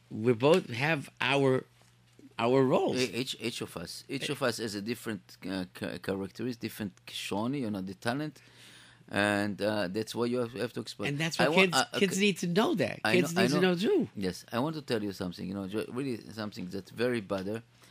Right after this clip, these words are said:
Speaker 2: and I want to get your, uh, opinion about it. Few s-, okay? And I, I, I, I was sitting with a p-, person yesterday morning and talking about, uh, that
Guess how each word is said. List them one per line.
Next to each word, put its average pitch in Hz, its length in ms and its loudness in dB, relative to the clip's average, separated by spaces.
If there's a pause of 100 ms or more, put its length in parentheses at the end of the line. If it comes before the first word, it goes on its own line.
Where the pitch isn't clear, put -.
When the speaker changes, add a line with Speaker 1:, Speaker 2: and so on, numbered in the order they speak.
(160)
Speaker 2:
and 107 160 0
I 117 60 2
want 151 240 -4
to 123 60 -6
get 110 260 -4
your, 98 300 -2
uh, 95 400 -2
opinion 127 460 -6
about 120 360 -6
it. 104 140 -14 (580)
Few - 220 -2
s-, 151 120 -2 (320)
okay? 147 140 -4 (1200)
And 107 540 -4 (220)
I, - 100 -6
I, 135 300 -6 (120)
I, 139 140 -6 (180)
I 147 40 0
was 156 360 -4 (260)
sitting 135 380 -4
with 110 240 -2
a 92 440 -6 (240)
p-, 98 140 -4
person 98 680 -2 (1300)
yesterday 156 360 2
morning 107 400 -2 (140)
and 123 140 -12
talking 170 240 -4
about, 135 420 -4 (960)
uh, 101 40 -6
that 104 320 -2